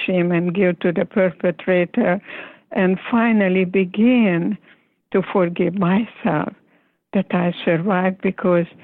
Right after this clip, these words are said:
I graduated with honors and I never showed up for my graduation because I said to myself that,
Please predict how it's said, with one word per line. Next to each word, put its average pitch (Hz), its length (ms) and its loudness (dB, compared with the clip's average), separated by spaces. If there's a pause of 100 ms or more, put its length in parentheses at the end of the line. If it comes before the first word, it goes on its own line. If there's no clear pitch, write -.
(360)
I 180 140 0
graduated 185 880 0
with 185 180 -2
honors 190 560 2 (640)
and 180 140 2
I 180 140 2
never 180 340 2
showed 180 340 0
up 175 180 0
for 185 180 0
my 175 220 0
graduation 185 1080 -2 (1000)
because 185 400 -2
I 180 300 0
said 170 200 -2
to 185 120 0
myself 170 880 -2 (1600)
that, 196 420 0